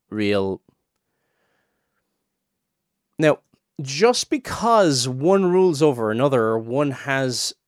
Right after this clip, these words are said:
an authority over another, doesn't mean that the other person is of any lesser value. And even by his own admission, he says by meditation, you can get, according to Russell Brand's view of God, you can, through meditation, get to that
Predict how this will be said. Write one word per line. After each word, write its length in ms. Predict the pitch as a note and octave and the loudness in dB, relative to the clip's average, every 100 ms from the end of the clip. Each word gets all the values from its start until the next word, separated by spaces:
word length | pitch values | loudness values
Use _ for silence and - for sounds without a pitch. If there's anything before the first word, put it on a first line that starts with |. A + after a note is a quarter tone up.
| _ _ _ | _ _ _
an 80 | A#2+ | -12
authority 520 | A2+ - E3+ F3 D3 | -12 0 6 6 6
over 140 | G#2+ F#2 | 0 -4
another, 400 | G#2+ F3+ D#3 A#2 | -2 0 2 0
doesn't 460 | C3 F3 E3+ E3+ - | 2 2 4 0 0
mean 280 | C3+ C3 | 0 0
that 120 | B2+ B2+ | -2 -6
the 120 | C#3 | -2
other 160 | C#3+ C#3+ | -2 -2
person 380 | - B2+ - B2+ | -2 -4 -2 -6
is 100 | B2 | -4
of 120 | A#2 | -2
any 200 | A2+ G#2 | -2 0
lesser 340 | G2+ G#2+ - | -2 -2 -2
value. 460 | A2 C#3 F3 C3+ E2 - - - - - - | 2 4 6 4 0 -8 -20 -20 -20 -14 0
And 140 | E3 | 2
even 320 | A3 C4 B3 | 4 4 4
by 240 | E3+ D#3 D3+ | 8 8 8
his 180 | D#3 | 4
own 160 | D3 C3 | 4 2
admission, 460 | A#2 F3+ G#3 - B2+ | 4 4 4 2 -2
he 100 | A#2+ | -2
says 300 | - C#3 B2 | 2 0 2
by 380 | A#2+ A#2+ A2+ - _ _ | 2 2 -2 -8 _ _
meditation, 800 | B2 A2+ F#2 E3 G#3+ A3 - G#2+ | -6 -6 -6 0 0 2 -4 -6
you 100 | G#2 | -8
can 160 | A2+ A#2+ | -8 -4
get, 200 | A#2+ - _ - - _ | -4 -6 _ -20 -20 _
according 300 | - A#2 B2 | -4 -4 -2
to 60 | B2 | -2
Russell 360 | A#2 A2 G2+ _ _ _ | -2 -4 -10 _ _ _
Brand's 300 | - E2 A#2 | -6 -6 -6
view 220 | G#2+ F#2+ | -6 -4
of 160 | C#3 C3 | -4 -4
God, 360 | A2 D#2 F#2+ B2+ | -10 -6 -6 -6
you 80 | |
can, 200 | A#2 A2+ - _ _ _ _ | -8 -10 -12 _ _ _ _
through 200 | - C3 | -12 -2
meditation, 680 | C#3 D3+ C3+ B2 - B2+ A2+ | -2 -2 -4 -6 -6 -10 -6
get 260 | B2+ A#2 - | -4 -4 -6
to 220 | B2+ A#2+ | -8 -2
that 260 | A#2+ A#2+ | -2 -2